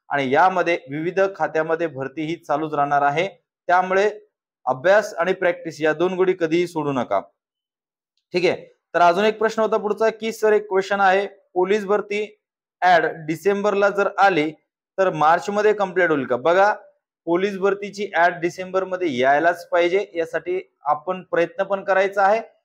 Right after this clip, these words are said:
शिवाय शक्यता खूप जास्त आहे. बाकी प्रोसेस कधीपर्यंत चालेल ते मार्च नाही तर एप्रिल, मे, जून पर्यंत सुद्धा प्रोसेस चालेल, त्यात काही इश्यू नाही. फक्त काय आहे की कधी होईल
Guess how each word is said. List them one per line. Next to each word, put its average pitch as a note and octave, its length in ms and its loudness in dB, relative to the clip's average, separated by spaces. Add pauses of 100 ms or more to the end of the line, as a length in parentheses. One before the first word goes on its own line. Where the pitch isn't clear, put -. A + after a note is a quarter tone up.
(140)
शिवाय G3 340 0
शक्यता F#3 540 -2
खूप D#3+ 200 -10
जास्त C3+ 300 0
आहे. A2 200 -2 (320)
बाकी D3+ 360 2
प्रोसेस G#3+ 520 0
कधीपर्यंत G3 560 0
चालेल G3 480 2 (360)
ते E3 300 0
मार्च D#3 420 2
नाही F#3+ 260 0
तर - 340 -18
एप्रिल, F#3+ 440 0
मे, F#3+ 300 0
जून F3+ 320 -2
पर्यंत F#3 360 -2
सुद्धा F3 300 -2
प्रोसेस E3 400 -6
चालेल, A#2+ 340 -2 (320)
त्यात E3+ 120 2 (100)
काही F3+ 180 4
इश्यू E3 200 -4
नाही. A#2 140 -4 (380)
फक्त F3+ 300 -2 (120)
काय G3+ 200 4
आहे G3 160 2 (640)
की A3 480 -2
कधी G3+ 420 0
होईल G#3 480 2